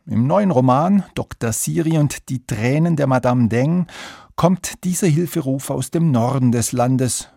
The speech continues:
und zwar in Form eines kunstvoll gewebten Rockes, in dessen Saum ein Finger eingenäht ist. Siri und seine Ehefrau Deng,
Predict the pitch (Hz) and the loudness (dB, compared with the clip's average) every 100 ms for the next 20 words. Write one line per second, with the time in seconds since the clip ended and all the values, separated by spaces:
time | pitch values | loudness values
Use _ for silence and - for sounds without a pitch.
0 | _ 170 - - 180 170 131 - 160 98 | _ -8 -6 -2 0 0 -2 -2 -2 0
1 | 180 160 151 139 - - 175 - - - | 0 0 -2 -2 -6 -6 -6 -6 -6 -2
2 | 160 160 156 139 139 - 160 151 165 160 | 0 0 2 0 0 -2 0 0 -2 -2
3 | 143 - - - - 147 165 165 - 147 | -2 -4 -12 -16 -4 -2 0 0 0 0
4 | 156 196 190 170 185 - 175 147 117 - | 0 2 0 0 -2 -4 -4 -2 -2 -4
5 | 117 110 107 107 104 - - - - _ | -4 -2 -2 -2 -8 -12 -14 -16 -20 _
6 | _ _ - - 175 180 196 180 117 110 | _ _ -10 -6 -2 -2 -2 -2 -2 -2
7 | - 95 170 156 151 135 - 123 120 131 | -2 -2 -2 0 -2 -2 0 0 2 0
8 | 156 180 | 0 -2